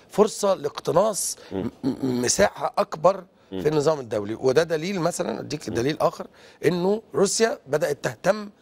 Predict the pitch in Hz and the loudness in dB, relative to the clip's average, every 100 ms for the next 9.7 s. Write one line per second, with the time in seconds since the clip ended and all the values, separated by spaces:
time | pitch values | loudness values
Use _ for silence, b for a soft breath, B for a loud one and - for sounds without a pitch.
0 | b - 131 180 143 135 117 110 98 92 | b -8 2 2 2 -4 -2 0 -2 -4
1 | _ _ _ _ _ _ - - 165 147 | _ _ _ _ _ _ -8 0 2 2
2 | - 208 175 151 151 147 - - B B | 0 0 2 2 2 -2 -6 -20 B B
3 | 104 92 107 101 175 190 170 208 208 175 | -4 -2 2 4 4 0 2 2 0 -6
4 | 143 - 160 151 - - 90 - - 160 | -8 2 2 2 -2 -14 -14 -16 4 4
5 | 160 143 107 110 135 131 165 - 160 - | 4 -4 -10 0 0 0 -4 0 0 -2
6 | b b 113 139 156 196 - 190 180 160 | b b -2 2 4 2 0 -6 -6 -8
7 | - - 160 190 185 226 226 120 143 110 | -16 -2 2 2 2 -2 -2 2 2 2
8 | 95 - b b - 170 196 240 - _ | -12 -20 b b 4 6 6 2 -4 _
9 | - - 135 151 185 220 | -10 -2 2 2 2 -2